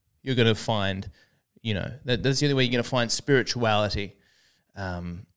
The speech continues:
outside of, outside of Nimbin. In Nimbin, you, you just need, you know, I, like,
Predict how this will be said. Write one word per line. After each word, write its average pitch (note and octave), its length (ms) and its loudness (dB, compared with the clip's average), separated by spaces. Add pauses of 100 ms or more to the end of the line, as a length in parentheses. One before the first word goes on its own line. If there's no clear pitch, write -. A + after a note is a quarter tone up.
(120)
outside G#2 460 0
of, G2 260 0
outside G#2+ 280 0
of F#2+ 100 -4
Nimbin. G2 380 -2 (180)
In F#3 200 8
Nimbin, C#3+ 300 6
you, A2+ 180 -2
you A#2 160 0
just A2 260 2
need, F#2 300 0
you G2+ 80 -2
know, E2+ 180 -2 (1300)
I, E2+ 220 -4
like, F2+ 220 -6